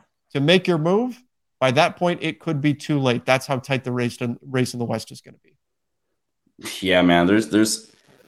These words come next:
Speaker 2: there's nine teams, maybe ten teams battling for eight spots. And, you know, it's, it's gonna be, it's gonna be a race to the finish, man. And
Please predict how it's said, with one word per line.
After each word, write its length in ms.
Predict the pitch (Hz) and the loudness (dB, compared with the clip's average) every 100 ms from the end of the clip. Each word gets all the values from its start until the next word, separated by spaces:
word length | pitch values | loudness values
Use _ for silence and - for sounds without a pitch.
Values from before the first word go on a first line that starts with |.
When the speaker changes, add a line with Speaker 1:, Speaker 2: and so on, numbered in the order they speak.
| - | -8
Speaker 2:
there's 120 | 110 | 2
nine 340 | 120 131 127 | 8 10 10
teams, 800 | 104 120 107 98 90 87 - - _ - | 6 6 6 6 4 2 0 -2 _ -10
maybe 680 | - 98 110 113 110 101 98 | 0 4 8 8 8 6 0
ten 320 | - 92 90 | 0 0 0
teams 320 | - 87 82 | 0 -2 -2
battling 400 | 90 90 85 82 | 0 0 0 -2
for 120 | 85 | -4
eight 200 | - 80 | -4 -6
spots. 500 | - 78 78 76 - | -4 -2 -2 -4 -8
And, 360 | 85 80 76 76 _ _ _ _ - | -10 -10 -10 -12 _ _ _ _ -14
you 80 | 78 | -6
know, 400 | 78 73 69 - _ _ _ _ _ _ _ _ - | -2 -2 -4 -10 _ _ _ _ _ _ _ _ -14
it's, 200 | - - | -8 0
it's 140 | 117 117 | 0 4
gonna 160 | 151 | 4
be, 100 | 156 | 6
it's 160 | 147 113 | 4 2
gonna 120 | 135 | 0
be 80 | 139 | 2
a 20 | |
race 300 | 110 117 113 | 4 4 2
to 100 | 104 | -4
the 60 | 87 | 0
finish, 300 | 98 95 92 | 0 0 -2
man. 240 | 85 87 | -2 -2
And 240 | 85 87 | -2 -4